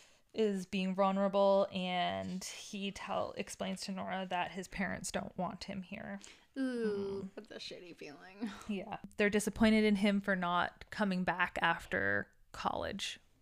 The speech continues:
Speaker 1: essentially.
Speaker 2: Right,
Speaker 1: back
Speaker 2: for going to New York,
Speaker 1: Yes,
Speaker 2: yeah.
Speaker 1: for staying in New York
Speaker 2: Mm-hmm.
Speaker 1: and not working for one of their businesses.
Speaker 2: Yeah.
Speaker 1: And Nora does make a point, like, "Well, you are working for one of them." Um,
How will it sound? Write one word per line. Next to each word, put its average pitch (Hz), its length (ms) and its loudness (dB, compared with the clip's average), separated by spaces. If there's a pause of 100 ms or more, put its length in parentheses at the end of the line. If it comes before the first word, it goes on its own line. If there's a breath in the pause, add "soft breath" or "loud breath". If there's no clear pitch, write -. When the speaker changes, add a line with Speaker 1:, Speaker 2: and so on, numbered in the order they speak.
(120)
Speaker 1:
essentially. 185 580 0
Speaker 2:
Right, 269 120 12
Speaker 1:
back 165 200 8
Speaker 2:
for 233 80 4
going 233 260 4
to 254 100 -4
New 214 80 -2
York, 208 200 2
Speaker 1:
Yes, - 180 -8
Speaker 2:
yeah. 185 180 -4 (200)
Speaker 1:
for 220 100 4
staying 202 340 2
in 190 80 2
New 185 80 0
York 185 300 -2
Speaker 2:
Mm-hmm. 233 160 -4
Speaker 1:
and 175 480 -2 (260 soft breath)
not 180 300 2
working 180 400 -2
for 180 480 -2
one 180 280 0
of 170 160 -2
their 180 120 0
businesses. 175 720 -4
Speaker 2:
Yeah. 214 140 -6 (400 loud breath)
Speaker 1:
And 196 180 0
Nora 175 520 4
does 165 300 2
make 185 160 -4
a 208 40 -4
point, 185 220 -8
like, 208 180 -4
"Well, 269 180 0
you 262 180 -4
are 339 220 8
working 196 440 0
for 180 280 -2
one 180 220 0
of 190 160 -2
them." 202 480 -2 (480 loud breath)
Um, 185 680 -2